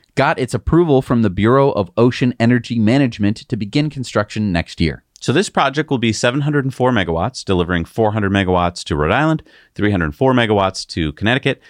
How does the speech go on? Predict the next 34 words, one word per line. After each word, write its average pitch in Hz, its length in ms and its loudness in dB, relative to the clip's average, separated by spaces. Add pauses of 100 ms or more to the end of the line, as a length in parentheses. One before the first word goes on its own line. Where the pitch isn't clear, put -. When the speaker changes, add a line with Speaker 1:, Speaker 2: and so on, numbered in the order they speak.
(140)
Speaker 2:
to 98 60 -4
power 117 300 2
more 110 220 4
than 98 120 2
three 123 180 0
hundred 110 200 0
fifty 110 240 -4
thousand 92 380 -2
households 95 560 -4
and 104 100 0
create 101 260 -2
twelve 104 280 -2
hundred 92 260 -2
construction 76 480 -6
jobs. - 460 -10 (220)
Speaker 1:
And 117 260 0
in 101 180 -4
another 156 320 2
first, - 480 -6 (260)
New 104 100 2
York 139 420 0
just - 260 -4
had 110 160 0
its 101 160 -6
first 165 400 -2
wind 101 200 2
turbine 95 380 0
installed 95 580 -2
at 95 140 -4
the 90 120 -10
South 123 360 -4
Fork 113 320 -2
Wind 117 240 -4
Project, 98 480 -2